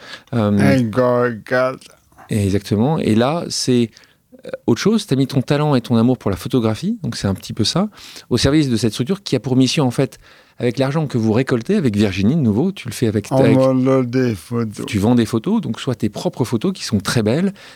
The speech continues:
Speaker 1: mais aussi des photos d'autres artistes
Speaker 2: Surtout.
Speaker 1: qui vous les donnent et qui, grâce à ça, vous pouvez lever de l'argent. L'argent que vous gagnez, vous allez l'utiliser pour financer, en tout cas financer, oui, exactement, euh, de la nourriture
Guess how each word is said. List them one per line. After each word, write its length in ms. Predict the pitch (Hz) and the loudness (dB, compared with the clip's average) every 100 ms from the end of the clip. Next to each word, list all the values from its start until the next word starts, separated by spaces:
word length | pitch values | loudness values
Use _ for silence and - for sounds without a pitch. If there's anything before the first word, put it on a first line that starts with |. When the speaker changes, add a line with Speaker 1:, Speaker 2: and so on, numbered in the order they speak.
| - | -6
Speaker 1:
mais 60 | 127 | -2
aussi 240 | 113 151 | 0 0
des 180 | 120 113 | 2 2
photos 320 | 127 113 120 | 2 0 0
d'autres 380 | 98 104 208 - | 0 0 0 0
artistes 540 | 113 - 196 214 - - - - | -6 -2 -2 -2 -6 -16 -20 -20
Speaker 2:
Surtout. 640 | - 131 131 117 - - - - | -8 0 2 0 -4 -8 -10 -8
Speaker 1:
qui 120 | - | -2
vous 100 | 101 | 2
les 100 | 95 | 2
donnent 360 | 87 101 180 208 - - _ | 2 2 2 -2 -6 -20 _
et 140 | 113 | -4
qui, 240 | 107 - 117 | -2 0 0
grâce 300 | 107 110 - | 0 -2 -4
à 40 | |
ça, 280 | 104 151 175 | -2 -2 -2
vous 100 | 113 | -2
pouvez 300 | 104 101 95 | -2 0 2
lever 280 | 98 151 139 | 4 4 4
de 60 | |
l'argent. 320 | 107 95 104 147 | 2 -2 -2 -2
L'argent 280 | 123 107 127 | 0 0 0
que 60 | |
vous 60 | 104 | 2
gagnez, 360 | 95 98 147 - - - - | 2 2 2 -2 -12 -20 -8
vous 260 | 110 101 101 | -2 2 2
allez 280 | 117 139 | 2 2
l'utiliser 580 | 110 104 - 107 151 170 - _ _ _ - | 0 -2 -2 0 2 0 -6 _ _ _ -8
pour 240 | - 123 | -2 -2
financer, 640 | - - 127 107 - 147 180 | -2 0 2 2 0 -2 -2
en 40 | |
tout 120 | 135 - | -4 -4
cas 100 | 104 | -6
financer, 420 | - 101 82 101 | -2 -2 -2 0
oui, 180 | 139 202 | 2 2
exactement, 520 | 104 95 107 117 196 - - - - | 0 -4 -2 -2 -4 -8 -20 -14 -4
euh, 320 | 110 104 101 | 0 2 2
de 260 | 101 113 110 | 0 -2 0
la 120 | 101 | 2
nourriture 520 | 101 127 107 - 190 | 4 4 2 0 -4